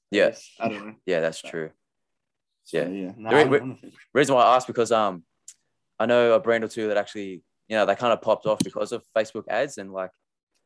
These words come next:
Speaker 2: just, you
Speaker 1: Oh.
Speaker 2: just, you just hear, you just hear around the way, like, Instagram,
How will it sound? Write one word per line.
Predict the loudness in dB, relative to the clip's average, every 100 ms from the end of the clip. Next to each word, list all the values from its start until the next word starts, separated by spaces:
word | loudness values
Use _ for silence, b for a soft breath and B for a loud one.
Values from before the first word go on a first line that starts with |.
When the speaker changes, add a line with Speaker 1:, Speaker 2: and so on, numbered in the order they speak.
| _ _ _ _
Speaker 2:
just, | 0 0
you |
Speaker 1:
Oh. | 2
Speaker 2:
just, | 0 -2
you | -6 -2
just | -2 2
hear, | 2 2
you | -2
just | -8 -6
hear | -2 0
around | 0 -2 -4
the | -4
way, | -4 -4
like, | -4 -8 -10 _ _ _ _ _ _
Instagram, | -12 -10 -6 -6